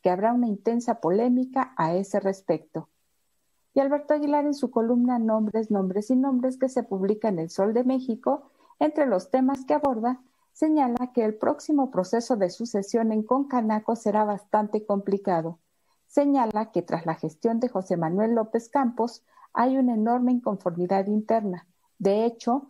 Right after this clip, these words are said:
hoy se denunciará que a más de quince vicepresidentes y presidentes de comisiones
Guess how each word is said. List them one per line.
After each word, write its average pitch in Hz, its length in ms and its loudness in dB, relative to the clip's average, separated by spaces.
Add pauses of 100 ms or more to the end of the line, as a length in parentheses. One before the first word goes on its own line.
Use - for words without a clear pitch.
(240)
hoy 294 220 2
se 302 160 -2
denunciará 202 800 0 (360)
que 208 100 2
a 180 80 0
más 269 320 0
de 269 160 -2
quince 247 360 0
vicepresidentes 185 1000 -2
y 175 60 -4
presidentes 196 680 -2
de 220 140 -4
comisiones 214 720 -2